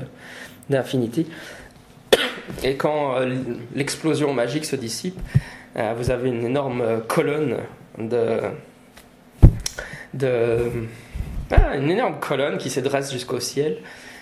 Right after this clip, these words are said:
euh, qui, euh, qui est faite avec une sorte de brouillard comme ça, où vous n'arrivez, opaque, vous n'arrivez pas à voir à l'intérieur. Il y a une sorte d'énergie qui se déplace à l'intérieur, qui entoure tout le bâtiment.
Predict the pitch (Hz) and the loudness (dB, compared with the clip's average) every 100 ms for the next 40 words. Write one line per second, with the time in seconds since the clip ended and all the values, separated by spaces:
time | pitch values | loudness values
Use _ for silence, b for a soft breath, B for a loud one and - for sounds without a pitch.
0 | B - 117 127 - - 165 131 110 104 | B -2 0 -2 -4 -6 -2 0 2 0
1 | 104 107 - - 127 117 - 143 - 117 | -4 -10 -16 -6 -4 -2 -2 -2 -2 -2
2 | 113 117 139 123 113 120 127 123 143 - | -2 -2 -4 -4 -4 -2 -2 0 -2 -2
3 | 143 139 151 151 123 120 123 120 120 123 | -4 -2 0 0 0 -2 -2 0 0 -2
4 | - - - 127 113 113 127 123 123 117 | 0 -2 0 -2 -2 0 -2 0 -2 -2
5 | 117 113 110 117 127 127 B B B - | -2 -4 -2 0 -2 -4 B B B -4
6 | 110 110 123 120 117 117 120 123 120 - | -4 -2 -2 -2 -2 -2 -4 -6 -10 -12
7 | 117 - - 113 104 104 - 117 123 B | -12 -10 -8 -6 -6 -6 -6 -4 -6 B
8 | B B - 139 143 147 143 147 135 - | B B -2 0 0 -4 -4 -2 -2 -2
9 | - 127 151 | -4 -2 -2